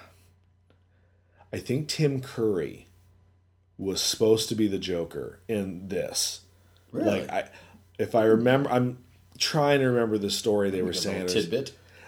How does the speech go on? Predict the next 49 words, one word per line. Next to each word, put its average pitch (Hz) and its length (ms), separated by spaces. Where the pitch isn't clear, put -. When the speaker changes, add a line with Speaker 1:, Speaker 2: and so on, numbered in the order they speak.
Speaker 1:
I 117 80
think 147 320
Tim 147 240
Curry 135 240
was 117 180
supposed 113 340
to 131 60
be 139 120
the 131 180
animated 127 420
Joker, 131 540
and 104 180
they 95 80
didn't. 107 500
It 110 80
didn't 101 240
work. - 420
Speaker 2:
I'm 110 100
Speaker 1:
Like, 120 100
Speaker 2:
going 123 100
through 120 120
my 110 100
head 110 180
like, 104 140
Speaker 1:
like, 135 260
Speaker 2:
"What - 0
would 143 60
Speaker 1:
I 170 80
Speaker 2:
Tim 202 100
Speaker 1:
would, 180 180
Speaker 2:
Curry 139 220
sound 139 280
Speaker 1:
I 151 80
would 156 220
Speaker 2:
like?" 120 80
Speaker 1:
really 202 420
like 139 280
to, 180 240
I - 100
would 147 160
Speaker 2:
<laughs> 156 180
Speaker 1:
really 226 260
hope 156 300
that 131 260
someday 156 560
they 139 160
would 131 160
release 113 540
that, 143 420